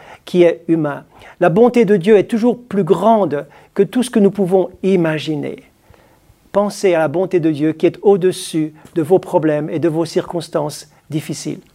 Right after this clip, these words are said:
La deuxième dimension de la bonté de Dieu se trouve également dans les psaumes,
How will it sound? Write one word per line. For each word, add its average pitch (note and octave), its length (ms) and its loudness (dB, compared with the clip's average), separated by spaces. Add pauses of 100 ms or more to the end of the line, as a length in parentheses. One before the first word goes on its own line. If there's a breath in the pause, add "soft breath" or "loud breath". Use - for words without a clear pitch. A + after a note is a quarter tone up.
(320 loud breath)
La F#3 60 2
deuxième B3 500 4 (100)
dimension A3 720 0 (260 loud breath)
de E3 80 0
la E3 80 6
bonté A#3+ 340 2
de E3+ 140 4
Dieu D3 400 0 (300 soft breath)
se - 120 -6
trouve A#3 280 2
également G#3+ 420 4
dans E3+ 140 2
les D3 100 2
psaumes, G3 520 2